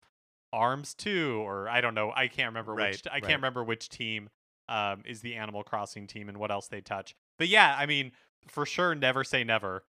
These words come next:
Speaker 2: I mean, it just, i-, i-, if you think about, um, when Happy Home Designer came out on the heels of, um, the New Leaf, uh, on, on, on the three D S,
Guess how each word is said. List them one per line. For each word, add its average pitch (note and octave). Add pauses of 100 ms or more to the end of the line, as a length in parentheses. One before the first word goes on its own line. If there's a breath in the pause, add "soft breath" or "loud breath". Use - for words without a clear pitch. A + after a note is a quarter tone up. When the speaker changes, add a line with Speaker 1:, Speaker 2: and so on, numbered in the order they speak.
(1300 loud breath)
Speaker 2:
I F#3
mean, G3
it F#3+
just, F#3
i-, F3
i-, F3+
if C#3+
you D3+
think E3
about, D3+
um, A2+
when A#2
Happy A#2
Home A2
Designer G#2+
came G#2
out G2 (360 loud breath)
on G#2+
the G2+
heels G2
of, F#2+
um, F2+ (880 soft breath)
the F#2+
New C3
Leaf, C3
uh, G2+
on, G#2
on, G2+
on F#2+
the -
three A#2
D A2+
S, C#3